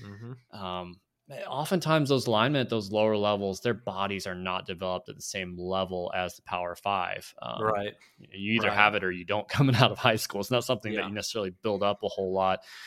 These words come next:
Speaker 2: So that makes me concerned, especially with a guy that's maybe gonna get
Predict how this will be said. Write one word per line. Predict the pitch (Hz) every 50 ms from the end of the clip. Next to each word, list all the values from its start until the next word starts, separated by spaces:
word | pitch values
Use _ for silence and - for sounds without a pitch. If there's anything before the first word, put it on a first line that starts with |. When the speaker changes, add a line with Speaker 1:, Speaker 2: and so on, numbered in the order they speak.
| - - - -
Speaker 2:
So | - - 143 135 127 123 123 - - _ _ _ - _ _ _
that | - 143 151
makes | 170 160 -
me | 165 151
concerned, | - 151 127 - 147 147 147 147
especially | 131 - - 135 123 - - 139 131
with | 127 117 120
a |
guy | 113 113 110 110
that's | 110 107 107 - -
maybe | 110 104 104 104 107
gonna | 101 110 104 104
get | 104 104 -